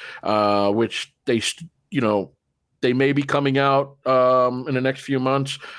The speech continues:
I don't have anything to do with the I M D B or, uh, but I know that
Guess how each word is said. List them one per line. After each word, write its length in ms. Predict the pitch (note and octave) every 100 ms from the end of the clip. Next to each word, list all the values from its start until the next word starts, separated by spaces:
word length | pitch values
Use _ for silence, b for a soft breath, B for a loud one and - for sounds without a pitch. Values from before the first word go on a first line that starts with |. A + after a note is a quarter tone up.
| B
I 140 | - C#3
don't 200 | D3 C#3+
have 180 | C#3 C3+
anything 380 | C3+ C3+ B2+ A2+
to 80 |
do 120 | A#2+ B2+
with 120 | B2+
the 160 | B2
I 140 | A#2 A#2
M 100 | A2+
D 100 | A2
B 440 | G2+ A#2+ C3 C3
or, 720 | G#2+ A2 G#2 G#2 G#2 G2+ F#2+ D#2
uh, 380 | G2 G2 F#2+ F#2+ B B -
but 120 | A#2
I 100 | B2
know 240 | B2+ C3 B2
that 300 | A#2+ A2